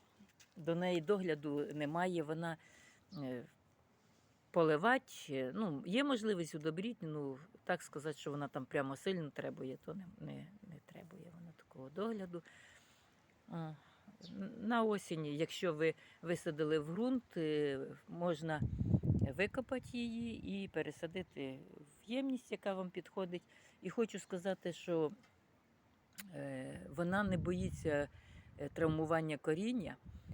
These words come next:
Е, якщо у вас сильно за літо розрослось коріння, коли вони були в ґрунті, то с-, ну, можна спокійно обрізати його, об-, обламувати, обрубувати.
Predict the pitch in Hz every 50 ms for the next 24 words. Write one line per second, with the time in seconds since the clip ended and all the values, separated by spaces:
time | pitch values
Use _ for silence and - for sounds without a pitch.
0 | - - - - 131 127 127 139 143 160 160 - - - 202 185 175 165 156 156
1 | 151 147 151 160 156 151 - - - - 151 139 131 - - - 180 165 156 147
2 | 143 135 156 160 160 151 - - 151 135 143 135 139 143 147 - - 151 135 -
3 | - - 151 143 135 139 143 139 135 127 - - 147 139 143 131 139 143 143 135
4 | 127 - 143 139 139 135 135 _ - - - - - _ - - - - 147 139
5 | 131 180 226 254 247 - - - 143 - - - 165 160 156 151 147 143 147 160
6 | - - - 185 170 156 151 143 - 165 170 156 139 135 165 196 190 175 190 175
7 | 151 - - - 175 147 - 185 165 147 151 143 143 - - - - - - _
8 | - 165 147 156 170 175 165 196 208 214 208 - 196 175 170 160 156 160 151 156
9 | 151 143 139 156 170 - 160 151 139 160 185 196 202 185 165 156 147 156 - -
10 | 156 143 143 165 185 202 180 160 151 143 165 156 - - 147 143